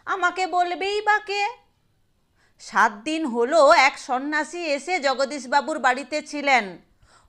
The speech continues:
খুব উঁচু দরের সন্ন্যাসী, হিমালয়ের গুহাতে থাকেন। সারা বছরে শুধু একটি হরিতকি খান, এছাড়া আর কিছুই খান না। সন্ন্যাসীর বয়সও হাজার বছরের বেশি বলে অনেকেই মনে করেন।"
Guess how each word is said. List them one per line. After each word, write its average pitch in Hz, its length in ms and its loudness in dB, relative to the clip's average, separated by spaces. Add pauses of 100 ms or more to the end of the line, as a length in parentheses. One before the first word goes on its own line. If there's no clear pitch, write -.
(100)
খুব 381 500 -2
উঁচু 311 340 -6
দরের 311 320 4
সন্ন্যাসী, 226 760 -6 (500)
হিমালয়ের 262 640 0
গুহাতে 262 460 0
থাকেন। 240 680 -2 (420)
সারা 247 520 4
বছরে 277 720 2
শুধু 269 360 -10
একটি 302 560 -6
হরিতকি 294 600 -6
খান, 202 460 -4 (380)
এছাড়া 254 680 2
আর 427 60 6 (140)
কিছুই 349 340 -6
খান 214 300 -6
না। 175 300 -10 (680)
সন্ন্যাসীর 359 760 -4
বয়সও 285 680 0
হাজার 254 460 2
বছরের 269 480 -6
বেশি 240 340 -8
বলে 294 300 0
অনেকেই 262 460 -2
মনে 214 280 -6
করেন।" 180 480 -6